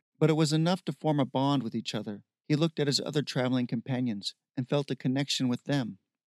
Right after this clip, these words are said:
He could almost see the strings that bound themselves to him. The ties that bound Bear and Steve together were thick cords that could never be severed, but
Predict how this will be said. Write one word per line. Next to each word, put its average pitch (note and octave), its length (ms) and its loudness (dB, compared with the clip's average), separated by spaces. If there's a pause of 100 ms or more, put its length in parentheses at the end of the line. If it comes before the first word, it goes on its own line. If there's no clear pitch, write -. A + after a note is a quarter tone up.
(180)
He C#3+ 80 -4
could D#3 120 2
almost D#3+ 380 2
see E3+ 180 0
the D3 120 2
strings C#3 560 2
that - 180 -4
bound C3 300 2
themselves B2 500 -2
to A#2 120 -6
him. G#2 240 -8 (360)
The - 60 -6
ties D3 460 2
that B2+ 160 -2
bound C3+ 340 2
Bear C#3 260 0
and B2+ 100 0
Steve D#3+ 280 0
together B2 340 -4
were A#2+ 140 -6
thick - 240 -4 (120)
cords D3 460 -2 (300)
that C3+ 140 -2
could C3 120 0
never D3+ 320 2
be A2+ 120 -2
severed, A#2 420 -2 (540)
but C#3 200 2